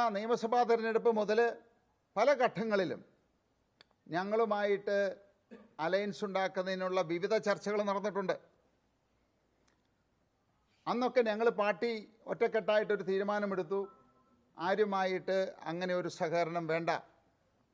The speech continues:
കാരണം യു ഡി എഫ്, എൽ ഡി എഫ് എന്ന് പറയുമ്പോൾ ഈ കേരളത്തെ മാറി മാറി ഭരിച്ച് കട്ടുമുടിച്ച്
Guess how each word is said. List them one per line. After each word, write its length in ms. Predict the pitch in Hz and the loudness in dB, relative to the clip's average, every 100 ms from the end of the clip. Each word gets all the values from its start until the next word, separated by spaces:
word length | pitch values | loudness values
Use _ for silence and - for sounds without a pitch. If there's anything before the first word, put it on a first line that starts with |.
| _ _ _ _ - | _ _ _ _ -4
കാരണം 360 | 160 190 208 240 214 _ _ _ _ _ _ _ _ _ | -2 0 -2 -4 -10 _ _ _ _ _ _ _ _ _
യു 180 | 156 220 240 | -8 -4 2
ഡി 60 | 233 | 4
എഫ്, 180 | 226 220 214 202 | 4 4 2 2
എൽ 80 | 196 | 2
ഡി 60 | 214 | 2
എഫ് 140 | 190 214 | 2 0
എന്ന് 120 | 202 196 | -2 -2
പറയുമ്പോൾ 460 | 175 185 180 175 208 - - _ _ _ _ _ _ _ _ _ _ _ _ _ _ _ _ _ _ _ _ _ _ _ | -2 -2 -2 -2 -2 -4 -16 _ _ _ _ _ _ _ _ _ _ _ _ _ _ _ _ _ _ _ _ _ _ _
ഈ 140 | - 202 233 | -6 -6 -2
കേരളത്തെ 540 | 220 220 233 247 247 247 220 - - _ _ _ _ _ | 2 4 4 4 6 4 2 -4 -18 _ _ _ _ _
മാറി 280 | 165 214 240 226 | 0 4 4 4
മാറി 200 | 226 220 | 4 4
ഭരിച്ച് 380 | 208 214 175 226 233 - - _ _ _ _ _ _ _ _ _ _ - | 2 -2 4 4 4 0 -18 _ _ _ _ _ _ _ _ _ _ -4
കട്ടുമുടിച്ച് 720 | 190 - 240 220 220 170 240 | -2 2 2 2 -2 2 2